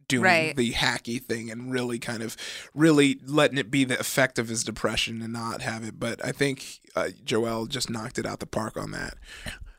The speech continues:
Speaker 1: Uh, story-wise, you know, yeah, I, I think just hidden, like everyone said, didn't feel like three hours. It really just flowed. It kept giving us everything we needed. And as a, like,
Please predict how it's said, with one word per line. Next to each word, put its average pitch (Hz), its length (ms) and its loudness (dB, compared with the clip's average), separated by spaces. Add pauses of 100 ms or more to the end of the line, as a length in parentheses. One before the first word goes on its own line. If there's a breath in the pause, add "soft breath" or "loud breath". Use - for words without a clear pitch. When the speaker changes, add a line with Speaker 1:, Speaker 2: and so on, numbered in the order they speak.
(120)
Speaker 1:
Uh, 175 380 12
story-wise, 220 800 8
you 170 100 0
know, 165 280 6 (300 soft breath)
yeah, 190 260 8 (120)
I, 156 100 10 (140)
I 160 100 8
think 165 340 0
just 151 280 2 (100)
hidden, 160 540 -2 (160)
like 143 200 4
everyone 143 260 6
said, 135 260 2
didn't 143 240 2
feel 135 220 4
like 135 240 4
three 135 300 2
hours. 123 440 6 (260 loud breath)
It 113 120 -4
really 160 240 8
just 151 240 4
flowed. 139 760 8
It 131 220 0
kept 147 260 0
giving 139 340 0
us 139 220 0
everything 135 440 0
we 123 100 0
needed. 123 400 2 (360 loud breath)
And 156 180 6
as 180 280 6
a, 160 260 8
like, 127 560 6